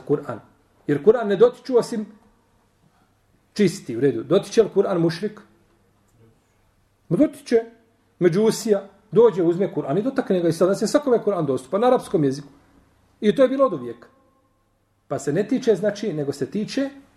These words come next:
a, posebno je, znači, knjige i munafiki, bilo ko drugi od njih. I ovome, a, braćo, a, ajetu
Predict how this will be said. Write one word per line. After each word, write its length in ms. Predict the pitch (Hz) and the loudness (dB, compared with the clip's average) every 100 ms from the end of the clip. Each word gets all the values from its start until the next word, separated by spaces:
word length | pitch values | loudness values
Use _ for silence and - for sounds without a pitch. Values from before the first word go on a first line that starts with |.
| _ _ _ _ _ _ _ _ | _ _ _ _ _ _ _ _
a, 320 | 151 147 - - _ _ _ - | 0 0 -2 -16 _ _ _ 0
posebno 400 | 160 165 175 147 | 2 2 0 -2
je, 60 | |
znači, 260 | 123 139 139 | -2 -4 -6
knjige 220 | 147 117 | -6 -2
i 40 | 127 | 2
munafiki, 680 | 131 143 180 170 - 170 - | 2 2 0 -4 -8 -10 -4
bilo 280 | 143 160 | -2 0
ko 120 | - 143 | 0 0
drugi 320 | 135 131 131 | 0 -6 -6
od 120 | 113 | -8
njih. 140 | 107 104 - _ - _ - - _ - _ _ - - - | -10 -14 -20 _ -20 _ -20 -20 _ -20 _ _ -20 -20 0
I 140 | 156 | 2
ovome, 600 | 190 233 214 214 208 175 - | 6 4 4 4 4 0 -4
a, 320 | 151 139 131 - - | -2 2 0 -2 -2
braćo, 340 | 185 - 131 - - - | -2 0 -6 -6 -16 -8
a, 260 | 120 113 - _ - | -6 -6 -10 _ -8
ajetu 580 | 131 156 180 165 170 | -2 0 0 -2 -10